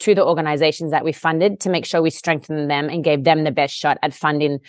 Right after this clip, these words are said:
the programs they needed to, to lift New Yorkers out. So whether that was help with strategic planning or, you know, board placement and governance,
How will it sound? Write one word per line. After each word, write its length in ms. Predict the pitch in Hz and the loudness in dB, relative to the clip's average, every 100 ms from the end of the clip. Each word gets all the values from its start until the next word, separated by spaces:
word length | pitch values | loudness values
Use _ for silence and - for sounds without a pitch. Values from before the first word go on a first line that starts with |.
| - - | -18 -8
the 60 | |
programs 440 | 165 170 156 151 147 | -2 0 0 0 2
they 160 | 151 | 2
needed 280 | 143 135 143 | 2 0 -2
to, 180 | - 143 | 0 -2
to 120 | - 143 | 0 -2
lift 200 | 131 143 | -2 -2
New 80 | |
Yorkers 320 | 127 127 127 127 | -4 -4 -4 0
out. 220 | 120 - _ _ _ | 0 0 _ _ _
So 140 | 165 | 2
whether 220 | 156 151 | 4 4
that 160 | 147 131 | 2 0
was 100 | 151 | -2
help 200 | 151 135 | -2 -2
with 120 | 151 | -4
strategic 540 | - 147 143 139 147 - | -4 -6 -6 -4 -6 -2
planning 560 | 226 220 220 208 202 | 2 4 4 2 2
or, 320 | 156 147 143 | 0 0 -2
you 260 | 147 139 143 | -4 -6 -6
know, 80 | 139 | -4
board 300 | 139 175 - | 2 2 2
placement 360 | 175 170 170 147 | 0 0 -2 -4
and 80 | 147 | 0
governance, 500 | 175 175 175 175 | 2 2 -2 -4